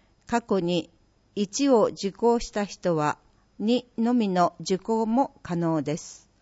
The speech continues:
申し込み、開催日前日までに同課へ電話か直接、電子申請、ファックスまたはEメール、町、ホームページからの場合は、氏名、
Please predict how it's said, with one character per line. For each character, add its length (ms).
申 180
し 120
込 180
み、 280
開 200
催 380
日 220
前 160
日 320
ま 180
で 140
に 240
同 280
課 180
へ 260
電 340
話 140
か 240
直 120
接、 520
電 220
子 180
申 240
請、 480
フ 60
ァ 40
ッ 40
ク 220
ス 360
ま 160
た 180
は 240
E 220
メ 240
ー 80
ル、 200
町、 540
ホ 220
ー 20
ム 120
ペ 220
ー 40
ジ 120
か 160
ら 120
の 120
場 200
合 180
は、 260
氏 240
名、 340